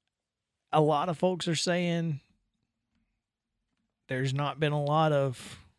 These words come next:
talk about Derrick Henry, but rest assured,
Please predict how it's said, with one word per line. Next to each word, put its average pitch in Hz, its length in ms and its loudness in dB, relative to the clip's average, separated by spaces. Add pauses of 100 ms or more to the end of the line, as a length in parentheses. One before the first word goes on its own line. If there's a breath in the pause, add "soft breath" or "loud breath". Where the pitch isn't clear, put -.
(560)
talk - 500 2 (220)
about 147 600 -2 (800)
Derrick 151 380 0
Henry, 160 460 0 (1400)
but 117 420 -6 (1600)
rest 156 340 0
assured, 101 480 -2